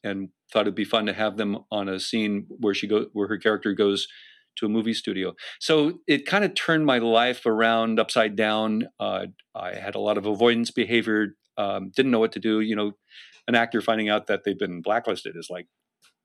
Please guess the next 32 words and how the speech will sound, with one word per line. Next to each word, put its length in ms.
death, 380
death. 340
Um, 260
so 200
I, 320
uh, 380
eventually 760
got 220
over 260
it 60
and 100
even 240
left 240
Hollywood 520
and, 360
uh, 300
continued 440
working 360
in 100
independence 640
and, 300
and, 340
um, 340
T 140
V 100
shows 260
and 80
such 240
when 100
I 80
could. 340
Um, 400